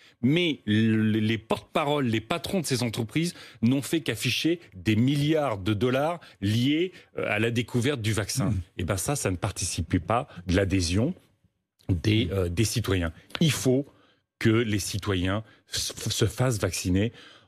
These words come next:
Speaker 1: On doit sortir de cette, de
Speaker 2: Ouais.
Speaker 1: cette, de cette
Speaker 2: Alors,
Speaker 1: situation
Speaker 2: justement.
Speaker 1: où tout le monde déprime,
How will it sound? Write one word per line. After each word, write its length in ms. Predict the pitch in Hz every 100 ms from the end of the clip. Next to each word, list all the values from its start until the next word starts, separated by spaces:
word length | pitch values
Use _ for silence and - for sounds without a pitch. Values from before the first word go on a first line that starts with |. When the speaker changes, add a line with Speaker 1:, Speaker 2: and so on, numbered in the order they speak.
| -
Speaker 1:
On 100 | 104
doit 240 | 104 101
sortir 480 | 87 - - - 82
de 100 | 78
cette, 400 | 78 - 78 -
de 640 | 71 - - - - 95
Speaker 2:
Ouais. 0 |
Speaker 1:
cette, 340 | 87 85 - 95
de 200 | 80 92
cette 180 | -
Speaker 2:
Alors, 160 | 110 117
Speaker 1:
situation 400 | 107 120 113 147 135
Speaker 2:
justement. 120 | 127
Speaker 1:
où 40 | 95
tout 120 | 131
le 40 |
monde 160 | 127 120
déprime, 560 | 113 104 120 139 147